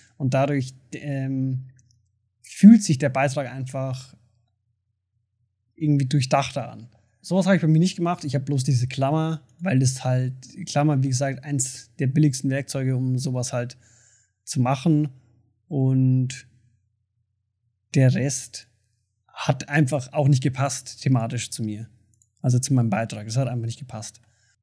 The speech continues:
Auf jeden Fall ist auch noch wichtig, was ich auch nicht hatte, so eine Checkliste. Das ist auch übel basic, aber macht euch einfach so eine Checkliste von, keine Ahnung, von, von den Shots, die ihr machen wollt oder,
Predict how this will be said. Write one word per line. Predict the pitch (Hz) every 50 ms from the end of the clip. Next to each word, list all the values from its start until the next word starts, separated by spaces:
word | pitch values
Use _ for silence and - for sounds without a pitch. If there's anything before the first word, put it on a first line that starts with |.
| _ _ _
Auf | - -
jeden | 160 170 147
Fall | 143 151 -
ist | 175 131 127
auch | 151 156 156
noch | 147 131 131
wichtig, | 147 151 131 - - 143 127 -
was | 135 123 -
ich | - 139 -
auch | 147 135
nicht | 135 131 127 -
hatte, | 139 131 - 147 139 143 143 131 - _ _ _ _ _ _ _
so | - - 127
eine | 131 127 131
Checkliste. | - - - 156 151 - - 135 131 127 131 - - 135 135 143 165 - - _ _ _ _ _ _ _ _ _ _ _ _ _ _ _
Das | - 147
ist | 156 -
auch | 165 151 131 135 -
übel | - 165 170 170 151
basic, | 131 143 143 160 156 - - 131 127
aber | 127 123 135 131 131 - - - _
macht | - 156 135 - 151 151 147 - -
euch | - 165 127 127
einfach | 151 147 139 131
so | 127 131
eine | 127 127
Checkliste | 131 - - 165 165 - - 127 123 131 - - 135 139 147 139
von, | - - 135 127 127 123 127 - - _ _ _ -
keine | 139 135 139
Ahnung, | 131 135 139
von, | 127 - 143 131 131 127 131
von | 131 185 196
den | 185 -
Shots, | - - 156 151 - -
die | - 147
ihr | 143
machen | 135 135 135 127 143 147 135
wollt | 131 131 131 135 127 127
oder, | 123 127 123 123 123 117